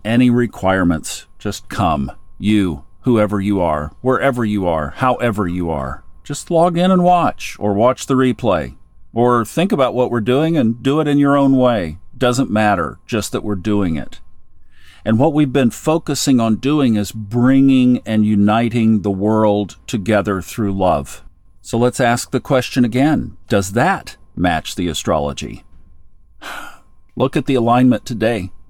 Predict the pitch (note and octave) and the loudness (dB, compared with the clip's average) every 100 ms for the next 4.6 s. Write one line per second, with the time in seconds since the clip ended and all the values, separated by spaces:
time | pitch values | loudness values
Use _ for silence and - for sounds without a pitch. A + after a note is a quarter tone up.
0 | - - - - - - G#2 C3+ C#3 A2+ | -20 -20 -20 -20 -14 -8 0 4 4 4
1 | E2 - - - - A2 G#2+ F2 - - | 0 -6 -12 -18 -8 0 2 2 -2 -2
2 | A#2+ A#2 B2+ A#2 A2+ G#2+ G#2+ - F#2 D#2 | 0 0 0 0 0 2 0 -2 -2 -2
3 | - G2+ F#2 G2 F#2 G#2+ A2+ A2 G#2 A2 | -4 -6 -4 -2 0 0 2 0 0 -4
4 | F#2+ G2 F2 E2+ D#2+ | 0 0 0 -2 -4